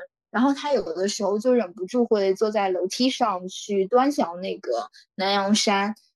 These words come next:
然后有的时候他也渴望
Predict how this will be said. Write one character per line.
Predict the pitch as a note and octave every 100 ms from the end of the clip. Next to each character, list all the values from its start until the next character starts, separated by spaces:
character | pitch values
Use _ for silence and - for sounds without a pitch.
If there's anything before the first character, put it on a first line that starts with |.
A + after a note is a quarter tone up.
| _
然 | - G#3+
后 | G#3+ D4
有 | A3
的 | G#3
时 | -
候 | G#3
他 | A3 - C#4
也 | A3 F3
渴 | G#3 - G#3+ D3
望 | G3 A3+ G3